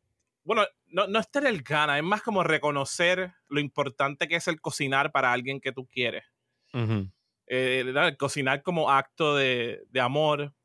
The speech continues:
Speaker 1: para no solamente en, en los términos de lo que sería una relación sentimental, sino también inclusive, eh, eh, u-, una relación sexual, ¿no? Una relación de, de, de atracción hacia otra persona,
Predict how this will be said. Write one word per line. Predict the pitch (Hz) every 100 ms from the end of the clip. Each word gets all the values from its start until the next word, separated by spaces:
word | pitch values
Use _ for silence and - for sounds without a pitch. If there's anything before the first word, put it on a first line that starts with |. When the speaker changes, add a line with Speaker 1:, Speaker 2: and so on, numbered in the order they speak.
| _
Speaker 1:
para | 127 123 117 113 113
no | 117
solamente | 156 151 156 156 160 143 - _ -
en, | 127 123
en | 127
los | 117
términos | 131 135 147 135
de | 139 135 127 123 120 113 110 - -
lo | 131
que | 120
sería | 127 120 127 135 131 123 117 107 _ _ _
una | 127 139
relación | 147 139 143
sentimental, | 135 131 135 131 156 156
sino | 143 123
también | 117 113 113 123
inclusive, | 127 127 - 131 131 120 101 - 117
eh, | 107 101 - _ _ _ _ _ -
eh, | 110 110 107 104 98 98
u-, | - 117 113
una | 139
relación | 151 165 151
sexual, | 156 151 - 160 135 127
¿no? | 143
Una | 139
relación | 139 147 - 151 147 143 139
de, | 131 127
de, | 123 123
de | 123
atracción | 123 120 - 139 139
hacia | 143 151
otra | 143
persona, | 139 - 147 139 120